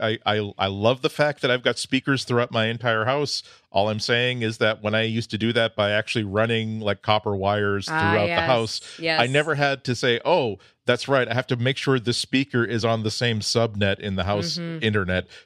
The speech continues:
Speaker 1: to make sure that it can see the," yeah, so.
Speaker 2: I remember how cool I felt when I first connected copper wiring, uh, <laughs> for
Speaker 1: You know, the, the,
Speaker 2: speakers.
Speaker 1: the first time you lit up that B switch on the, on the A-, on
Speaker 2: Mm-hmm.
Speaker 1: your A V tuner, so you have the
Speaker 2: Mm-hmm.
Speaker 1: speakers A and speakers B,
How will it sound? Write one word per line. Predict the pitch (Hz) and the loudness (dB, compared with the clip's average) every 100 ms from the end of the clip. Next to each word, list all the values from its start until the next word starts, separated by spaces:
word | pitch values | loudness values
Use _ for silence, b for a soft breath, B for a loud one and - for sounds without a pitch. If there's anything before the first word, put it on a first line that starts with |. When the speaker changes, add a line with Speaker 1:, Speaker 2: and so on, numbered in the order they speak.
| - | -4
Speaker 1:
to | 107 | 0
make | 117 - | 0 -2
sure | - 120 120 | -2 0 0
that | 104 | 0
it | 107 101 | -4 -4
can | 110 95 | -4 -4
see | - - 107 98 | -2 -2 -2 -2
the," | 90 82 | -4 -6
yeah, | 80 73 - | -12 -16 -16
so. | - - _ b b - | -18 -18 _ b b -4
Speaker 2:
I | |
remember | 294 208 | -4 -4
how | 160 143 | -4 -6
cool | - 175 160 | -6 -4 -4
I | 151 | -4
felt | 151 156 151 | -6 -8 -10
when | 151 | -10
I | 147 | -12
first | 143 151 143 | -14 -14 -18
connected | - 151 143 143 | -18 -18 -16 -18
copper | - 147 - 151 | -16 -18 -16 -16
wiring, | 147 147 147 147 151 B B B B B 208 | -14 -14 -14 -16 -18 B B B B B 2
uh, | 208 196 | 4 2
<laughs> | 220 208 196 185 | 0 -4 -6 -8
for | - 185 - | -12 -14 -6
Speaker 1:
You | 104 | -2
know, | 123 143 | 0 0
the, | 165 | -2
the, | |
Speaker 2:
speakers. | - 104 104 - | -4 -6 -8 -10
Speaker 1:
the | - | -10
first | - 156 - | -2 -2 0
time | 175 170 | -2 0
you | 143 | -2
lit | 131 143 | 0 0
up | 147 - | -2 0
that | 107 - - | 0 -2 -4
B | 107 120 | -2 0
switch | 131 - - 156 - - - | -2 -6 -2 -2 -2 -4 -2
on | 104 | -2
the, | 104 101 104 | 0 -2 -2
on | 98 | -2
the | 98 98 | -2 -2
A-, | 101 - | -2 -2
on | 107 104 | -2 -2
Speaker 2:
Mm-hmm. | 98 | -2
Speaker 1:
your | 101 | -2
A | 107 113 | -2 -4
V | 120 127 | -4 -6
tuner, | - 147 151 147 107 | -4 -2 -2 -4 -4
so | 98 | -4
you | 95 95 | -2 -2
have | 87 | -2
the | 90 | -4
Speaker 2:
Mm-hmm. | 92 | -8
Speaker 1:
speakers | - 117 110 95 | -10 -8 -6 -4
A | 92 110 110 | -2 -2 -2
and | 95 117 | -4 -4
speakers | - 127 - 135 | -4 -6 -4 -6
B, | 131 147 151 | -2 -2 -2